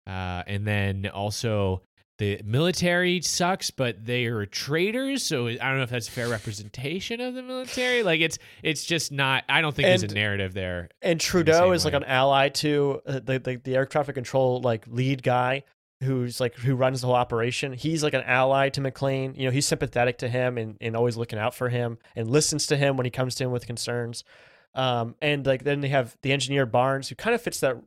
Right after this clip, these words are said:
Speaker 2: working, uh, class role, but he's really, like, he has people that listen to him. He has a,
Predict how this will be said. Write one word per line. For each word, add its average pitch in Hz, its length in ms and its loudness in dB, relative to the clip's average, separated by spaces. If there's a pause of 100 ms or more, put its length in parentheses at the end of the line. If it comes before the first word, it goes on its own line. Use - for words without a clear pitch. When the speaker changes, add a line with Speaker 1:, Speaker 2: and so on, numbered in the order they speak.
(120)
Speaker 2:
working, 123 520 -4 (440)
uh, 127 100 -4
class 117 400 -2
role, 117 280 2
but 123 140 -2
he's 131 280 -2
really, 139 580 2 (220)
like, 139 100 -4
he 185 160 -2
has 151 220 2
people 139 240 -2
that 107 120 -2
listen 127 280 0
to 107 60 -12
him. 98 160 -10
He 143 160 0
has 143 280 4
a, 123 120 0